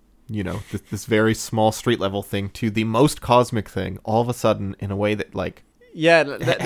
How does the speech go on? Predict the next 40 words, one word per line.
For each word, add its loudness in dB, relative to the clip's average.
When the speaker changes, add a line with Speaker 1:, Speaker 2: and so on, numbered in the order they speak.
Speaker 1:
has -2
Speaker 2:
what 6
I 6
was 2
saying, 0
that -2
the -2
two, -4
the -4
two -4
sides 2
of -6
the -4
story 0
don't 0
work 4
well 4
together. 2
I -2
think -2
Speaker 1:
Yeah, -2
yeah, -10
Speaker 2:
he 0
would 0
Speaker 1:
yeah. -2
Speaker 2:
have 0
needed -2
to -6
pick -6
a -4
lane 2
between -6
the -8
mystical -4
stuff -2
and -8
the -6
street -8
level -2
stuff. -6